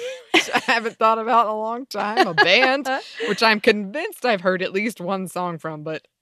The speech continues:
Speaker 1: I can't recall what it is.
Speaker 2: I think it's likely. I suspect you have.
Speaker 1: I suspect so. Uh, I'm gonna look into it afterwards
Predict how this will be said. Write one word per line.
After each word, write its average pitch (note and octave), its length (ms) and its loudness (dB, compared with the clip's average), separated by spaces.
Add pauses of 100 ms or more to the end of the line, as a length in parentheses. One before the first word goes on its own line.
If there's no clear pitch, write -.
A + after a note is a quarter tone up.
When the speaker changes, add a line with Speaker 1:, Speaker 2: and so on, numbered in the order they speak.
(100)
Speaker 1:
I D#3+ 200 0
can't D#3 280 -8
recall D#3 380 -6
what D3+ 120 -10
it D3 120 -10
is. F#3 380 -10 (260)
Speaker 2:
I G#3+ 120 -2
think C#4 220 -6
it's - 200 -12
likely. F#3 520 -4 (100)
I F3+ 340 0 (220)
suspect - 500 -6
you E3 100 -6
have. - 340 -10 (600)
Speaker 1:
I E3+ 120 -10
suspect - 640 -14
so. C#3+ 640 -8 (280)
Uh, D#3 40 -12 (340)
I'm F3 140 -4
gonna C5 260 0
look D#4 140 -4
into B3 280 -2
it F3+ 80 -2
afterwards E3 500 0